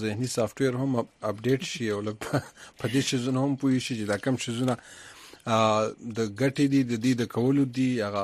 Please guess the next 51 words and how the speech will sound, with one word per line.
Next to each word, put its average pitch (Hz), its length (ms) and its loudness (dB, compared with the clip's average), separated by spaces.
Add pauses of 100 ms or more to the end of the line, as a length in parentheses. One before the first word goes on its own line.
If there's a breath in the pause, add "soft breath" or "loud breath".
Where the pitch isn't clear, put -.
(160)
هغه 104 200 -4
چې - 120 -8
کوم 175 120 4
کار 160 220 8
د 131 160 2
دې 151 140 4
د 120 120 0
کولو 120 260 0
دی، 104 140 0
هغه 110 160 -2
کم 113 120 -2
از 107 160 -4
کم 113 140 -4
وکړي. 117 220 -2
دوه 180 160 4
پوښتنې 185 340 2
راغلې 160 320 4
دي. 147 80 2 (440 loud breath)
آه، 123 400 0 (120)
بهشته 127 300 0
دا 143 140 6
یو 143 80 6
به 135 180 2
تاسو 147 160 2 (100)
وکړئ. 139 200 0
سریر 143 420 6
احمد 160 280 4
یو، 160 180 8 (160)
یو 139 120 6
روډ 151 260 6
دی، 151 80 6
لنډي 131 320 4
کوتل 139 300 2
نه 139 60 2
پیغام 127 340 2
را 123 80 4
لېږلی 120 380 2
دی. 123 80 0
صاحب 123 260 -4
دا 120 140 4
لیکلي 123 220 -2
دي، 110 140 -4
لنډي 107 220 -4
کوتل 117 220 -4
نه 110 500 -4
دا 110 80 2
پیغام 113 340 0
دی. 120 60 2
هغه 131 140 2
وایي 165 180 4
چې، 151 80 4